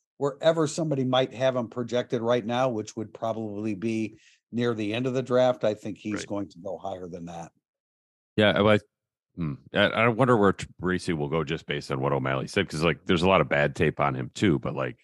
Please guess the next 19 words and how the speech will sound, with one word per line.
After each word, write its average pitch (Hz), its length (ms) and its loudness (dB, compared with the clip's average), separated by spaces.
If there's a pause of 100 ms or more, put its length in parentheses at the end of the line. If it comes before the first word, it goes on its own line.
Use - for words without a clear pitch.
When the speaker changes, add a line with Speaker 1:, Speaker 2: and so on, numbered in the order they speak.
Speaker 3:
it's - 160 -6
all 69 180 4
earlier 67 420 2
in 62 60 -2
his 60 120 -8
career. 67 420 0 (140)
Speaker 1:
Yeah. 69 380 2
Speaker 3:
Um, 64 240 -6 (1600)
I 92 140 4
could 87 220 0
see 87 840 4 (720)
G 90 220 4
Ms 82 160 -4
being 82 160 -4
like, 78 180 -6
"You 110 60 0
know 117 180 6
what? - 80 4
W-, 107 180 0